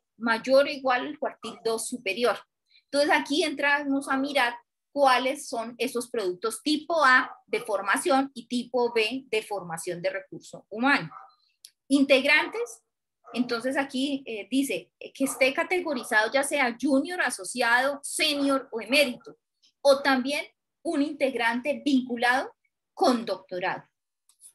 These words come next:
Puede llegar a ser, eh, un grupo B, si cumple con todo lo anterior.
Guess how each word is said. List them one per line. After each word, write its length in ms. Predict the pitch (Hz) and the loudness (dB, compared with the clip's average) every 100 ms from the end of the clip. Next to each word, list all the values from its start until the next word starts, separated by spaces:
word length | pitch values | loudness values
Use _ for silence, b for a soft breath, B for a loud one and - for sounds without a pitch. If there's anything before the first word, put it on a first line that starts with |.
| _ | _
Puede 260 | 254 233 247 | 0 2 2
llegar 280 | 269 208 196 | 2 0 0
a 60 | |
ser, 280 | - 381 - _ _ _ _ - | 0 -2 -2 _ _ _ _ -4
eh, 400 | 226 196 175 170 _ - - - | 0 0 -2 -8 _ -16 -12 0
un 400 | 254 240 240 247 | 2 2 0 0
grupo 320 | 262 - 220 | -2 -2 -2
B, 160 | 175 - - _ | -2 -4 -18 _
si 160 | - 269 | -6 -4
cumple 320 | 226 220 220 | -4 -6 -4
con 160 | 240 | -2
todo 180 | 226 180 | 2 2
lo 100 | 214 | 2
anterior. 520 | 226 220 185 165 135 | -2 -4 -2 -4 -6